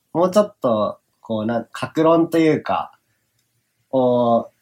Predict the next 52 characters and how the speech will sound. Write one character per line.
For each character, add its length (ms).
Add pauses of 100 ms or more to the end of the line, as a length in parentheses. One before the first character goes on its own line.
(100)
追 220
求 180
し 100
て 100
い 80
く 80
感 200
じ 60
な 100
の 80
か 100
と 100
思 120
っ 100
た 100
ら、 260
各 200
論 140
に 100
ま 80
あ 60
立 180
脚 240
し 60
つ 120
つ 100
も、 160
そ 140
の 140
大 120
き 140
な 300 (320)
脱 240
植 260
民 240
地 80
化 160
と、 380 (160)
そ 160
の 300
タ 80
ッ 40
ク 120
ス 120
ヘ 60
イ 40
ブ 120
ン 40
の 80
関 280
係 200
を 280